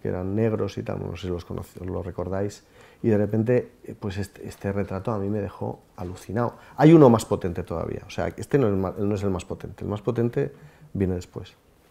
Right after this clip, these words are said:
viene un poco más tarde. Pero es alucinante cómo ha captado la expresión de su amigo, y efectivamente no podía ser más que su amigo. Esa mirada llena de bondad, llena de humanidad,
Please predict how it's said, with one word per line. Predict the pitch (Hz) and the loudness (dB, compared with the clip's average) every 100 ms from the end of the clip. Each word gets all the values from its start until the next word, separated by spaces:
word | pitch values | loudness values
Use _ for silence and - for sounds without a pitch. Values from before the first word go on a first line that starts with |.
| _ | _
viene | 95 90 | -10 -10
un | 92 | -10
poco | - - | -12 -12
más | - | -14
tarde. | - - _ - - - - - - | -20 -20 _ -20 -20 -20 -20 -20 -4
Pero | - 120 117 113 - _ _ _ _ _ _ - - _ - | 4 8 10 8 0 _ _ _ _ _ _ -20 -20 _ -6
es | 123 151 | -4 0
alucinante | 175 - 151 156 160 185 208 - _ _ _ _ | -2 -2 0 0 0 -4 -6 -16 _ _ _ _
cómo | - 123 | 0 2
ha | 156 | 2
captado | 135 - 139 147 | 0 0 4 4
la | 139 | 4
expresión | - 98 - 120 | 0 -6 -4 -2
de | 135 | -2
su | - | -4
amigo, | 82 101 87 98 - | -2 -2 -2 -6 -6
y | 104 | -6
efectivamente | - - 110 113 127 | -6 -2 2 4 2
no | 110 | 4
podía | 107 98 | 2 0
ser | - 104 | 0 0
más | 101 | -2
que | - | -10
su | - 87 | -12 -6
amigo. | 101 101 101 | -4 -4 -10
Esa | - 156 | -10 -4
mirada | 147 117 127 101 98 - - - - 117 | 0 2 2 2 -4 -12 -20 -20 -8 0
llena | 127 156 | 2 4
de | |
bondad, | 110 92 107 107 | 2 2 0 0
llena | 110 127 | 0 0
de | 131 | 2
humanidad, | 113 101 95 104 | 2 0 0 -2